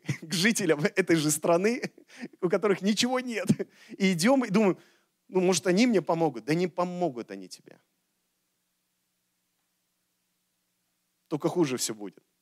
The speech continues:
Потому что жители этой страны в таком же состоянии, вот этой страны, где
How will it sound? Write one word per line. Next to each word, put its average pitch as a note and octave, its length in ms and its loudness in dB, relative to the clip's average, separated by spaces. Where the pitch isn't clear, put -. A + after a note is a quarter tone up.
Потому F3+ 160 2
что E3+ 160 0
жители E3 400 2
этой E3+ 300 0
страны E3 380 0
в - 40 -12
таком F3 260 -2
же D#3+ 140 -4
состоянии, D3 680 0
вот D3 140 0
этой D3+ 180 4
страны, E3+ 380 4
где C3+ 280 -2